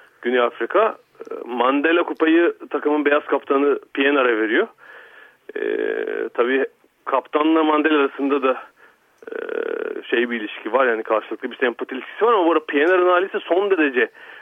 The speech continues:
muhafazakar, yani evde siyasi konular konuşulamazdı bile demiş. Onu da bu sabah okudum. Hani bazı konuları ben evde açamazdım.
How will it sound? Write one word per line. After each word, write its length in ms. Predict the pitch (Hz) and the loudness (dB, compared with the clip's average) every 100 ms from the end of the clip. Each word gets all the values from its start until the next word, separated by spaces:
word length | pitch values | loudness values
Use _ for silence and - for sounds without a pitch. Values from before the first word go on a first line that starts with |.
| - - | -20 -6
muhafazakar, 640 | 113 131 143 147 175 240 | 0 0 0 -2 0 2
yani 160 | 202 160 | 2 4
evde 280 | 147 147 185 | 2 2 -2
siyasi 340 | - - - - | -2 -4 -4 -4
konular 400 | - 165 208 226 | 0 2 2 2
konuşulamazdı 800 | 160 170 - 190 202 156 131 123 | 0 0 2 2 4 2 0 -2
bile 180 | 120 117 - - - - - - - | -2 -2 -4 -20 -20 -20 -20 -16 -4
demiş. 260 | 131 117 123 | -2 0 -2
Onu 140 | 131 | -2
da 100 | 123 | -2
bu 80 | 113 | -4
sabah 200 | - 110 | -6 -4
okudum. 380 | 107 175 208 247 - | -4 -4 -6 -8 -8
Hani 140 | 107 - | -6 0
bazı 260 | 139 160 | 2 0
konuları 360 | 156 170 170 175 | 0 0 2 2
ben 100 | 165 | 2
evde 200 | 156 151 | 0 0
açamazdım. 520 | 151 160 131 110 95 | -2 0 0 -2 -6